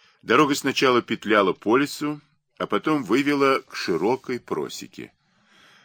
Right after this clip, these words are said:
На просеке было разбросано полтора десятка разбитых немецких танков, штурмовых орудий и бронетранспортёров.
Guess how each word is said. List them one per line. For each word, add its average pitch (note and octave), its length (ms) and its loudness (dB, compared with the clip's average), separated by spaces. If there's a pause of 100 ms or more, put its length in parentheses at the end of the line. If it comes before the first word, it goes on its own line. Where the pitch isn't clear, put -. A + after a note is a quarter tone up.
(100)
На A2 140 0
просеке F3 480 2
было D#3 240 2
разбросано C3+ 800 0
полтора A2 480 -2
десятка A#2 600 -2
разбитых E2+ 640 -4
немецких D#2+ 560 -10
танков, C3+ 680 -4
штурмовых D#2 720 -8
орудий B2+ 460 -8
и - 200 -14
бронетранспортёров. F2 1300 -10